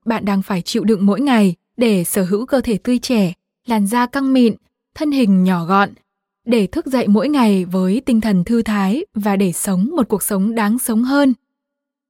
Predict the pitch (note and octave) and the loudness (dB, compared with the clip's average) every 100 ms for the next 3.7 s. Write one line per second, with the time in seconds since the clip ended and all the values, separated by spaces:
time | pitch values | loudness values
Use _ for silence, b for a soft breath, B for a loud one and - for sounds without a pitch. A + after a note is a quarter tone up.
0 | - D4+ C4+ A#3 F3+ G3+ G3+ C4+ A#3 G#3 | -4 0 2 0 2 0 0 -2 -2 -2
1 | G3 G3+ F#3+ F3+ F3 - A3 A3+ D#4+ E4+ | 0 0 2 -2 -4 -6 -4 -2 -2 -4
2 | - A#3+ G#3+ G3+ - - G#3+ G3 F#3+ F#3 | -6 -4 -2 -2 -4 -8 -4 -2 -2 -4
3 | C#4+ A3+ F#3+ A#3 A3 D#4 F4+ | 0 0 0 -2 -2 -2 -4